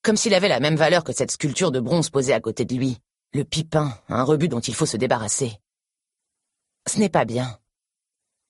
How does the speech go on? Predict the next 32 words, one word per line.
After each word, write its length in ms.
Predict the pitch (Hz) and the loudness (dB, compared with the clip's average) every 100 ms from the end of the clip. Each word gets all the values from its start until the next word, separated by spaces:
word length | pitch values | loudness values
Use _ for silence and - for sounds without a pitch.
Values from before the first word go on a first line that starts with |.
| _ | _
Elle 220 | - 180 190 | 0 2 2
lutte 180 | 226 | 0
contre 260 | - 175 - | -2 -6 -4
ces 140 | - | -4
pensées 280 | 139 160 160 | -2 0 0
vertigineuses 600 | 143 160 170 151 147 180 | 0 0 -2 0 0 0
qui 120 | - 117 | -2 -4
lui 100 | 113 | -4
soulèvent 360 | - 160 156 | -2 0 0
le 100 | 117 | -2
cœur, 340 | - 170 180 156 - _ _ - | 0 0 0 -2 -8 _ _ -2
essayant 420 | 196 - 190 196 | 0 2 2 2
de 80 | 151 | 0
les 140 | 131 | 0
délier 340 | 127 151 156 165 | 0 0 2 0
les 220 | 117 117 | 0 -2
unes 100 | 143 | 0
des 220 | 123 107 | 0 0
autres, 300 | 156 160 - - _ _ - | 0 0 -4 -10 _ _ -2
et 80 | |
s'affaisse 480 | 208 - 196 - 196 | 0 0 -2 -2 -4
quand 180 | - 143 | -2 0
elle 120 | 143 | 0
comprend 320 | - 147 170 | 0 -2 0
qu'il 160 | 160 127 | -2 -2
n'y 100 | 127 | 0
a 80 | 131 | 0
en 40 | |
réalité 440 | 139 147 143 - 160 | 2 2 0 -2 -4
qu'une 160 | 160 | -2
seule 240 | 139 160 127 | 0 0 0
solution, 560 | 123 101 - - 117 | -2 -4 -4 -4 -6